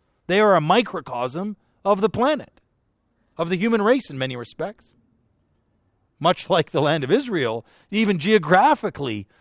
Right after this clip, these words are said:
is a little microcosm of the whole planet. You can water ski in the morning and snow ski in the afternoon. It's not a coincidence, their location.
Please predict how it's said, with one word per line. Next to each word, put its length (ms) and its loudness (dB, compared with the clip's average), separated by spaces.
is 200 2
a 60 6
little 260 6
microcosm 880 0
of 120 -4
the 60 -2
whole 180 -2
planet. 460 -8
You 120 -6
can 160 -4
water 260 4
ski 200 -8
in 60 -4
the 60 -2
morning 260 0
and 100 -8
snow 200 -4
ski 180 -8
in 80 -4
the 80 -2
afternoon. 640 -2
It's 120 -20
not 140 0
a 40 -4
coincidence, 800 -2
their 160 -2
location. 680 -6